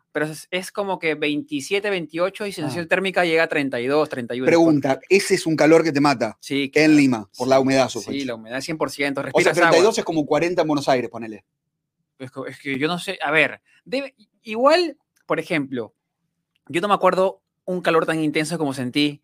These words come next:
Speaker 1: en febrero en Buenos Aires, en mi vida.
Speaker 2: Sí, en febrero en Buenos Aires.
Speaker 1: Pero
Speaker 2: Acá,
Speaker 1: quizás,
Speaker 2: acá también hace.
Speaker 1: quizás, claro, quizás es de momentos, porque yo también en Francia casi me desmayo.
Speaker 2: ¿En
Speaker 1: Del
Speaker 2: serio?
Speaker 1: calor,
Speaker 2: ¿Por
Speaker 1: sí,
Speaker 2: qué?
Speaker 1: el
Speaker 2: ¿Hace
Speaker 1: calor.
Speaker 2: calor mucho?
Speaker 1: Pero en Francia yo estaba medio desnutrido porque no ve-, venía comiendo mal,
Speaker 2: Ah.
Speaker 1: tomando agua
Speaker 2: ¿París?
Speaker 1: mal.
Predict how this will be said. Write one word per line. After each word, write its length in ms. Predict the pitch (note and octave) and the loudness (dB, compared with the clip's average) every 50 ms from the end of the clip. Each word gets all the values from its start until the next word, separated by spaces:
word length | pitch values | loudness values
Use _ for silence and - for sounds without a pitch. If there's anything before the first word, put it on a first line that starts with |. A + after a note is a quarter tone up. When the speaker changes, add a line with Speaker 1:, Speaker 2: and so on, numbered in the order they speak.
| _ _ _ | _ _ _
Speaker 1:
en 160 | - C3+ C3 C3+ | -8 -8 -8 -6
febrero 380 | C3+ B2+ C3 C3+ C#3 C#3 C3+ | -4 -4 -2 0 0 2 2
en 80 | C#3 C3+ | 0 0
Buenos 240 | B2 A#2+ A2+ - A#2 | -2 -4 -6 -8 -8
Aires, 240 | A#2 A#2+ A#2 - | -6 -6 -8 -8
en 100 | B2 A#2+ | -8 -8
mi 140 | A#2+ A#2+ B2+ | -6 -4 -2
vida. 280 | C3+ C#3+ C#3+ C3 A#2+ A#2 | 0 2 2 2 0 -2
Speaker 2:
Sí, 60 | A2+ | -4
en 60 | G#2 | -6
febrero 280 | - A#2 A2 A2 A#2 A2+ | -8 -8 -6 -6 -6 -8
en 40 | G#2 | -8
Buenos 260 | A2+ G#2 G#2 G2 - A#2+ | -10 -10 -12 -12 -10 -10
Aires. 120 | A2+ A2+ | -6 -2
Speaker 1:
Pero 160 | E3 E3+ E3+ E3+ | 0 2 2 2
Speaker 2:
Acá, 80 | E3+ F#3 | 2 2
Speaker 1:
quizás, 280 | - G#3 A3 A3 B3 | 2 4 4 4 4
Speaker 2:
acá 140 | B3+ G#3 F#3 | 4 4 4
también 300 | E3 D3+ C#3 C#3 - - | 2 2 2 2 -2 -2
hace. 40 | - | -4
Speaker 1:
quizás, 460 | F#3+ E3 - A3 A3+ A#3+ B3 A#3 - | -4 -2 2 4 4 4 4 2 -2
claro, 460 | - - G3+ F#3+ F3+ D#3+ D3 C#3 C3+ - | -6 -2 0 2 2 2 2 -2 -4 -6
quizás 480 | D3 C3+ C3+ F#3 G3 G#3+ G#3 - - - | -8 -4 0 2 2 2 0 -2 -8 -6
es 140 | G3 F#3 | -6 -2
de 100 | G3 G3 | -2 -2
momentos, 460 | F3+ D3+ C3+ D3+ F#3 F#3 D#3+ C3 C#3 - | 0 0 0 2 2 0 0 -2 -6 -4
porque 160 | C3 B2+ C3+ | -2 -2 0
yo 40 | C#3 | 0
también 220 | D#3+ E3 F3+ F3+ | 0 0 0 0
en 100 | E3 D3 | 0 0
Francia 380 | - D#3 E3 F3 F3 F3 E3 - | 0 0 0 0 2 0 -2 -2
casi 180 | D3+ - E3 | -2 -4 -4
me 120 | D#3+ C#3+ C3 | -4 -4 -4
desmayo. 480 | A#2+ A#2+ D3 D3+ D3 C3+ B2 A2 - _ _ _ _ _ _ _ _ _ _ - | -2 0 2 2 2 0 -2 -6 -10 _ _ _ _ _ _ _ _ _ _ -8
Speaker 2:
¿En 120 | C#3+ D3 | -6 -4
Speaker 1:
Del 80 | C3+ C3 | -2 0
Speaker 2:
serio? 140 | B3+ C#4 C4 | 0 2 2
Speaker 1:
calor, 280 | G#3+ E3+ C#3+ C#3+ B2+ - - - | 4 4 4 2 2 0 -2 0
Speaker 2:
¿Por 120 | E3 E3 - | 0 0 2
Speaker 1:
sí, 40 | B2 | 4
Speaker 2:
qué? 140 | G3 F3 D3 C#3 B2+ A#2+ G#2+ _ _ | 4 4 4 2 0 -4 -10 _ _
Speaker 1:
el 60 | _ - - G#2+ | _ -20 -16 -12
Speaker 2:
¿Hace 140 | B2 C3+ - | -10 -6 -2
Speaker 1:
calor. 60 | - C#3 D3+ | 2 4 4
Speaker 2:
calor 160 | D3+ D#3 D#3+ | 4 4 4
mucho? 340 | F3 G3 G3+ - A3 F3 D3+ - - _ _ _ _ _ _ _ _ _ _ _ _ _ _ _ _ _ | 2 -2 -2 -2 -2 -4 -4 -6 -10 _ _ _ _ _ _ _ _ _ _ _ _ _ _ _ _ _
Speaker 1:
Pero 220 | - F3 E3+ F#3 F#3 | -4 -2 -2 -2 -2
en 140 | E3+ D3 | -4 -2
Francia 240 | - F#3+ G3+ G3+ G#3 | -2 -2 -2 -2 -2
yo 60 | G3+ | -6
estaba 200 | F#3+ - F#3 F3+ | -4 0 0 0
medio 240 | F3+ F#3 F#3 F#3 F3+ | 0 0 0 2 2
desnutrido 640 | E3+ D#3 C#3+ C3+ C3 A#2 - D#3 F#3+ F#3 F#3 F3+ D3 | 2 2 0 -2 -6 -6 -2 0 2 2 2 2 0
porque 240 | C#3 B2+ B2+ B2 | -2 -6 -4 -4
no 100 | C3 D3 | -4 -2
ve-, 140 | D3 D3 D3+ | -4 -4 -4
venía 260 | C#3+ C3+ C#3 C#3+ D3+ | -4 -2 0 0 0
comiendo 340 | D3+ D#3 D3+ D3 D3 C#3 C3 | 0 0 -2 -2 0 -2 0
mal, 440 | C3+ D3+ E3 E3 E3 E3 D#3+ D#3 D3+ | 2 2 4 4 4 4 4 2 0
Speaker 2:
Ah. 40 | - | 0
Speaker 1:
tomando 300 | C3 C3+ C#3 C#3+ D3 D3 | -2 -2 -2 0 2 2
agua 160 | D3 D3 C#3 C3+ | 4 4 6 6
Speaker 2:
¿París? 120 | C#3+ D3+ D#3 | 6 6 4
Speaker 1:
mal. 260 | D#3 D3+ D3 D3 D3 | 4 2 0 -4 -8